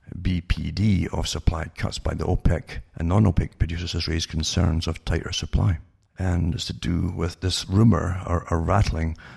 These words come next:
of, of, uh, basically the Kurds expanding their territory, et cetera. And it says here too that, that the Iraqi government as well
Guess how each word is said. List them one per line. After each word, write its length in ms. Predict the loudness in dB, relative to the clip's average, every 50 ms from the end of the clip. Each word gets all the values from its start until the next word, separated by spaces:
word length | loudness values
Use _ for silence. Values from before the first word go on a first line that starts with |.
| -20 -14 -6
of, 560 | -4 -2 -2 -2 -4 -8 -8 -12 -14 -16 -16 -12 -8
of, 320 | -4 -4 -4 -6 -6 -8 -10
uh, 60 | -10 -10 -12 _ -20 -18 -18 -16 -16 -16 -16 -16 -18 -18 -18 -18 -16 -10 -2
basically 460 | 0 2 2 2 0 -4 -4 -2 -2
the 100 | -2 -2
Kurds 520 | -2 0 2 2 2 2 0 -2 -4 -6 -6 -10 -18 -20 -16 -8
expanding 580 | -6 -4 -4 -4 0 0 0 0 0 -4 -4 -4
their 100 | -6 -6
territory, 560 | -6 -6 -6 -4 -4 -4 -4 -6 -6 -6 -8 -8
et 60 | -8
cetera. 420 | -8 -8 -8 -8 -8 -8 -10 -10 -14 -16 -20 -20 -20 -20 -20 -20 -20 -20 _ -20 -20 -20 -20 -20 -20 -20 -20 -20 -20 -20 _ _ -2
And 140 | 0 0 2
it 60 | 2
says 320 | 0 2 2 2 2 0
here 240 | -2 -4 -2 -4 -4
too 380 | -4 0 2 4 6 6 6 4
that, 260 | 0 -2 -6 -4 -4
that 200 | -6 -6 -4 -2
the 80 | 0 2
Iraqi 340 | 4 4 2 2 0 -2
government 440 | -4 0 0 0 0 0 -2 -4 -2
as 140 | -4 -2 0
well 280 | 4 4 6 4 4